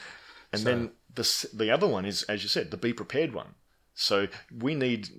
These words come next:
Speaker 1: I could imagine a, a leader potentially using this story saying, "Folks, we need to understand our business. What are the things that could bring us un-,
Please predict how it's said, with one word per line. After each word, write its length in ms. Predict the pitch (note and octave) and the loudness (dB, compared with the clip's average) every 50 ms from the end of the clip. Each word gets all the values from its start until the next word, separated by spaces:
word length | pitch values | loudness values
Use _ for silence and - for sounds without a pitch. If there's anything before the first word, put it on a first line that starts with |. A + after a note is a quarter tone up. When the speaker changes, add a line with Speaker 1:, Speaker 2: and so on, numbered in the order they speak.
| - - - - - | -18 -14 -12 -2 0
Speaker 1:
I 80 | G#2 G#2+ | 2 0
could 100 | G#2 - | 2 0
imagine 360 | G2 G2 G2+ G2+ F2+ G2+ G2 | -2 0 2 2 2 0 0
a, 120 | F#2+ F#2 F2+ F2+ - - E2 | -2 -2 -4 -4 -6 -6 -4
a 40 | F2 | -2
leader 260 | F2+ G2+ G2+ F#2 F#2+ | 0 0 0 -2 -2
potentially 480 | - G2 F2+ - G#2 G2+ - - G2 F#2+ | -4 -6 -6 -6 -4 -4 -4 -2 -2 -2
using 220 | G2 F#2 - F#2 | -2 -2 -2 -2
this 100 | F2+ E2+ | -2 -2
story 240 | - - A2 F#2+ G2 | -2 0 0 0 0
saying, 220 | G2 - A2 G2+ | 2 0 0 0
"Folks, 240 | F#2+ - A#2 - - | 0 0 0 0 2
we 120 | A#2+ A#2 A#2+ | 0 0 0
need 200 | B2 B2+ B2 - | 0 -2 -4 -4
to 140 | A#2 - G2+ | -6 -4 -4
understand 680 | G#2+ G#2 G2+ - - - - F#2 F#2+ F#2 F2+ - - - _ _ _ _ _ _ _ - - _ _ _ - | -4 -2 -2 -4 -2 -2 -2 0 0 -2 -4 -6 -10 -14 _ _ _ _ _ _ _ -20 -20 _ _ _ -2
our 260 | G2 B2 D3 D3 B2 | 0 2 4 4 2
business. 600 | F2 F#2+ E2+ - - - - - - - - - - _ _ | 2 -2 -4 -6 -6 -8 -6 -4 -4 -4 -4 -6 -12 _ _
What 220 | C#3 C#3+ E3+ D#3+ | -2 0 0 2
are 160 | D3 C#3 B2+ A2 | 2 2 2 2
the 140 | F#2+ G2+ | 2 0
things 380 | F#2 - - A2 F2 F2+ F#2+ - | -2 -2 -4 -2 -2 0 -2 -2
that 100 | G2+ - | -4 -4
could 160 | - G#2 F2+ | -4 -6 -2
bring 220 | - G2+ F#2+ F2+ F2+ | -2 -2 0 0 0
us 200 | G2 G2+ - - | 2 2 2 0
un-, 220 | - D#2+ D#2 - | -2 -4 -8 -12